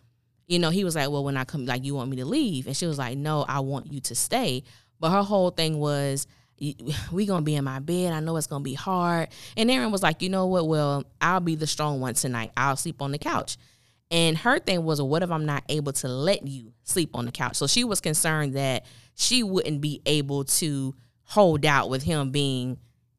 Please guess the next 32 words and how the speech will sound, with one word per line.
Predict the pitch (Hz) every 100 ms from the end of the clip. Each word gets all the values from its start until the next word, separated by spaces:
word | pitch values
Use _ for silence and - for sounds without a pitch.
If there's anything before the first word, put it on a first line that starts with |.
| -
in | 185
the | 151
house | 156 131 131
with | 139 139
her, | 110
which | 123 170 -
I | 392 302 - - _ -
fully, | 381 359
fully | 359 - 302 302
understand. | - 247 233 - 214 151 - - -
And | 180
I | 320
gotta | 320 254
give | 208 226 208 196
Tyler | - 208 190
Perry | 190 190 185
his | 180 160
props | - 190 170 170
because | 160 165 151 139 139 - _ -
he | 302
has | 349 196 151
written | 147 175 - 165 143
this | 160 180
character | - 180 160 156 165
to | 156 151
have | 160 143 143
such | - 175 -
a | - 135
disciplined | 135 139 170 180 180 190 175
nature | 123 131 135 - 214 247 - - _ -
about | 143 135 160 -
herself | 214 214 - 240 254 -